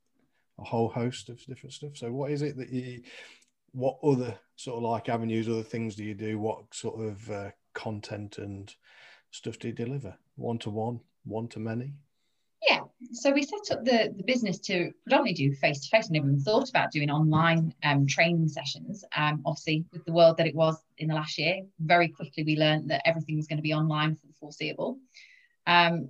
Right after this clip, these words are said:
Speaker 2: so we had to think quite quick and quite smart around how can we replicate what we wanted out of the face-to-face training room. So I think that's one of our things that we pride ourselves on a lot, is that the dynamic between the two of us, I think because we are good friends, as we've said,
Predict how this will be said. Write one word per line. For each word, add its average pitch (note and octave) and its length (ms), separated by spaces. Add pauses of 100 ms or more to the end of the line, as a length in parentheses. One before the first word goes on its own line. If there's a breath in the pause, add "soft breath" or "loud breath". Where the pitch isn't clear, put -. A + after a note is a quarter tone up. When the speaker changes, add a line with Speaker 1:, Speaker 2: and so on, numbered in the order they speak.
Speaker 2:
so F3 320
we F3+ 80
had F3+ 100
to - 80
think F#3 180
quite E3+ 320
quick - 260
and D#3+ 120
quite E3+ 240
smart E3+ 360
around D#3 400
how F3 200 (100)
can F3 140
we E3 300
replicate F#3 640
what C3 160
we F3+ 80
wanted F#3+ 420
out D#3+ 220
of D#3 140
the D#3 80
face-to-face D#3+ 680
training F3 440
room. D3+ 300 (420 loud breath)
So - 100
I E3+ 40
think F3+ 120
that's D3 120
one G3 100
of F#3+ 80
our E3 120
things F#3+ 340
that - 200 (420)
we D#3 60
pride A3+ 260
ourselves D#3 340
on D3+ 160
a D3+ 60
lot, E3+ 200
is D#3 140
that F3 200 (220)
the F3+ 80
dynamic A3+ 580
between A#3 340
the A3+ 120
two A3+ 200
of G#3+ 80
us, D3 180
I E3+ 40
think F#3 180
because B3 400
we G#3 340 (380 loud breath)
are A#3 180
good F3+ 180
friends, C#3+ 320
as C#3 140
we've D3 100
said, C#3 280